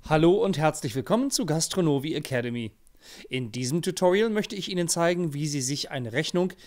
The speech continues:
im din A vier Format herunterladen können. Um eine din A vier Rechnung herunterzuladen, gehen Sie zunächst über die Modulansicht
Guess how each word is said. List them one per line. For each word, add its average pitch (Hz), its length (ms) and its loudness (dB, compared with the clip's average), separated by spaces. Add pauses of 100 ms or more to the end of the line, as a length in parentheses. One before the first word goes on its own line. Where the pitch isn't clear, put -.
(140)
im 139 180 -2
din 165 200 2
A 170 100 2
vier 175 280 -2
Format 123 420 -2
herunterladen 120 680 0
können. 98 300 -10 (1080)
Um 185 240 2
eine 156 240 2
din 156 140 -2
A 151 80 4
vier 185 220 2
Rechnung 156 260 -2
herunterzuladen, 131 880 0
gehen 131 260 -2
Sie 117 120 -6
zunächst 123 600 -4
über 147 200 -2
die 123 100 -4
Modulansicht 151 920 -4